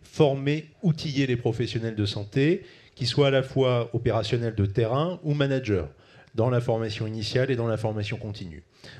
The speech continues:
Dans la formation initiale, il y a déjà des choses qui existent. Il y a un D U qui s'appelle Prendre soin des soignants, qui est normalement, euh, coporté par, euh, le, euh, chut Toulouse, qui, euh, nous donne une base. Une base de formation, une base de ré-,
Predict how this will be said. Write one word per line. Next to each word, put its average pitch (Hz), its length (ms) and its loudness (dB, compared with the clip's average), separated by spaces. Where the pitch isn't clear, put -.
Dans 120 60 -2
la 123 120 4
formation 123 500 0
initiale, 117 420 0
il - 20 -8
y 160 40 2
a 143 40 0
déjà 135 240 2
des 131 120 -4
choses 139 220 -4
qui - 120 -10
existent. 92 420 -12
Il 95 80 -2
y - 20 0
a 127 300 0
un 101 320 -4
D 110 200 -2
U 113 280 0
qui - 80 -12
s'appelle 104 280 -6
Prendre 120 360 2
soin 120 240 -2
des 104 100 -2
soignants, 98 500 -2
qui 90 240 -6
est 87 40 -8
normalement, 98 600 -4
euh, 98 60 -6
coporté 123 520 0
par, 98 420 -2
euh, 85 160 0
le, 87 220 -2
euh, 82 580 -4
chut 120 220 -4
Toulouse, 131 480 0
qui, 147 360 -2
euh, 101 120 2
nous 123 80 -4
donne 170 220 4
une 120 140 -6
base. 117 400 0
Une 113 100 -8
base 117 140 2
de 123 80 0
formation, 117 480 -2
une 113 140 -6
base 117 180 2
de 117 80 -2
ré-, 113 220 2